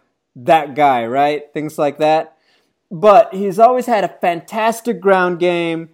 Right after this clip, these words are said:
He's developed into quite the striker, and, you know, he's very, you know, uh, he's just very adept. He's a very multifaceted guy. He's got a versatile attack. Um, I think the thing about Charles Oliveira, he just has run into a lot of guys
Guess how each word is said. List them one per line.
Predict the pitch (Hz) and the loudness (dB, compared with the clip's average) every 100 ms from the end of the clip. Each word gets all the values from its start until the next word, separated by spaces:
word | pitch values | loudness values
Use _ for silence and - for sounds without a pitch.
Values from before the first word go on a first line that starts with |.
| _ _ | _ _
He's | 185 151 | -10 -8
developed | 135 160 196 330 349 - | -6 0 2 2 0 -6
into | 202 190 | -10 -8
quite | - 196 214 | -2 -2 -2
the | 185 | -8
striker, | - - 160 170 185 185 | -8 0 2 2 -2 -4
and, | 170 156 160 | -2 -6 -6
you | 175 | -4
know, | 160 | -2
he's | 147 156 151 | -4 -6 -10
very, | 143 175 220 214 | -4 0 0 -2
you | 220 | -4
know, | 190 156 - _ _ _ | -6 -6 -10 _ _ _
uh, | 202 160 - | -16 -16 -16
he's | 196 349 240 240 214 320 - | -20 -18 -12 -6 -4 -4 -2
just | 415 202 | -4 -2
very | 175 262 247 | 0 2 2
adept. | 208 170 208 - | 2 4 2 2
He's | 185 170 | -6 -8
a | |
very | 165 269 294 | -2 -2 -2
multifaceted | 190 196 202 233 196 190 185 - 185 160 | -4 -6 -6 -10 -4 0 0 -2 -10 -2
guy. | 170 170 | 2 2
He's | 160 160 | -2 -6
got | 196 | -4
a | 165 135 | -4 -8
versatile | 165 208 - 220 226 196 180 | -6 -6 -8 -8 -2 0 -2
attack. | 151 - 151 160 - _ _ _ _ _ | -4 -2 -2 -2 -8 _ _ _ _ _
Um, | 175 180 170 165 151 180 - | -4 -2 -2 -6 -10 -12 -10
I | 175 | -10
think | - 277 | -6 -6
the | 277 | -6
thing | 277 269 | -8 -6
about | 240 226 202 | 0 0 0
Charles | 226 220 | -2 -2
Oliveira, | 208 202 175 196 202 196 | -2 -4 -2 0 2 0
he | 190 | -6
just | 165 208 196 | -8 -6 -6
has | 196 160 | -8 -10
run | 160 208 262 | -8 -6 -6
into | 262 - 233 | -8 -6 -4
a | |
lot | 202 196 | -2 -2
of | 180 | 0
guys | 185 180 180 180 | 2 4 2 -4